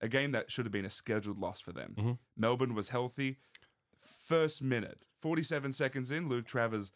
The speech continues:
Speaker 1: falls down, hits his head on Ariel Hukporti's knee. So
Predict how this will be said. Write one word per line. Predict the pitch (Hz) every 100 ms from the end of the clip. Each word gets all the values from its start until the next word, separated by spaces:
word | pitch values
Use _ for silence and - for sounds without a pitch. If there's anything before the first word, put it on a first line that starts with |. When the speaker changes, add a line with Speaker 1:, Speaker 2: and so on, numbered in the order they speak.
| _ _ -
Speaker 1:
falls | 120 113 104
down, | 107 104 101
hits | - 107 -
his | 110 101
head | 104 98 95 _ -
on | 107
Ariel | 107 101 101
Hukporti's | 101 - 101 98 92 - - _ _ _ -
knee. | 107 92 90 _ _ -
So | 110 104